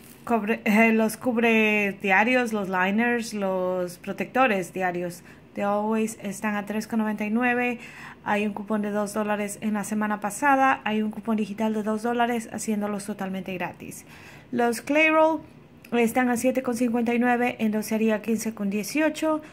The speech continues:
Tenemos un nuevo cupón digital que salió el día de hoy. Hay uno de dos dólares,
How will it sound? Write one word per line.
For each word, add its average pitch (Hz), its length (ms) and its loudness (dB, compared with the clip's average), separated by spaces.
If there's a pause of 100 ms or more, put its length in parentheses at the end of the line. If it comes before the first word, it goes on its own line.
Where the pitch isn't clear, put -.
(260)
Tenemos 269 420 6
un 254 120 4
nuevo 254 300 4
cupón 247 280 0
digital 226 440 2
que 226 120 -2
salió 214 260 0
el 208 80 -2
día 214 160 2
de 208 140 4
hoy. 285 300 4
Hay 202 160 0
uno 208 220 0
de 196 120 2
dos 277 240 4
dólares, 226 500 2